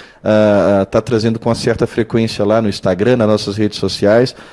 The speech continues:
Inclusive, o que, o que a gente aparece no Notícias Agrícolas aqui, eventualmente a gente joga lá de novo. E é uma via de conversa, é bem aberto lá, lá. Você conversa direto com a gente aqui da Royal, comigo,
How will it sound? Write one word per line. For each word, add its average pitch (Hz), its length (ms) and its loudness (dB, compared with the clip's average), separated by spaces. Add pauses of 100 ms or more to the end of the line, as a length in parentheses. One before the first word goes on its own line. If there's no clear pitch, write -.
Inclusive, 151 480 2
o 113 240 0
que, - 180 -6
o 117 80 2
que 127 140 0
a 120 40 6
gente 117 220 -2
aparece 120 420 2
no 120 80 2
Notícias 113 440 0
Agrícolas 107 520 0
aqui, 127 220 -2
eventualmente 117 460 0
a 117 180 -2
gente 107 240 -4
joga 107 280 2
lá 107 120 4
de 107 140 0
novo. 127 260 2 (300)
E 190 100 2
é 190 60 6
uma 196 180 4
via 160 280 0
de 160 100 -4
conversa, 147 680 2
é 98 40 2
bem 131 200 0
aberto 139 420 0
lá, 120 160 2
lá. 98 160 2
Você 127 240 0
conversa 123 520 0
direto 123 360 0
com - 100 -4
a 143 80 2
gente 123 300 -2
aqui 127 120 -6
da 123 100 0
Royal, 113 280 4
comigo, 104 640 0